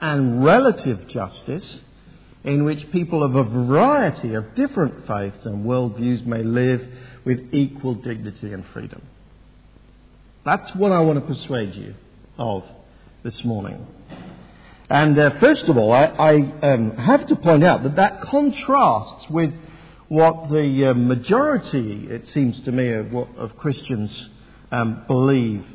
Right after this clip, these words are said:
in Britain and indeed in Europe and have believed for the last fifteen hundred years. So I recognise I've got a challenge on my hands. The majority of, of, of Christians have believed that it is appropriate to understand us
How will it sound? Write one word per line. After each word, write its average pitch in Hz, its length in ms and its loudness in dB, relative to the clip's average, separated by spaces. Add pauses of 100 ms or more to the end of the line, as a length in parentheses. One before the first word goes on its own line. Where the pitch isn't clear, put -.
(140)
in 113 380 -2
Britain 143 680 -4
and 113 240 -10
indeed 107 460 -8
in 104 160 -8
Europe 123 500 -4 (120)
and 110 120 -10
have 139 360 -8
believed 143 480 -2
for 143 60 -8
the 143 80 -4
last 139 340 -2
fifteen 127 380 -6
hundred 113 360 -6
years. 107 320 -8 (100)
So 113 220 -6 (600)
I 127 60 0
recognise 135 600 -4
I've 113 140 -10
got 113 140 -6
a 113 40 -8
challenge 107 460 -8
on 95 120 -8
my 95 200 -6
hands. 101 420 -8 (680)
The 135 80 2
majority 147 840 6
of, 101 120 -4 (120)
of, 120 240 -4 (160)
of 123 220 -6
Christians 117 560 -8
have 143 360 0
believed 123 640 0 (460)
that 143 140 4
it 139 120 4
is 127 140 2
appropriate 135 800 0
to 131 100 0
understand 120 1000 -2
us 110 380 -4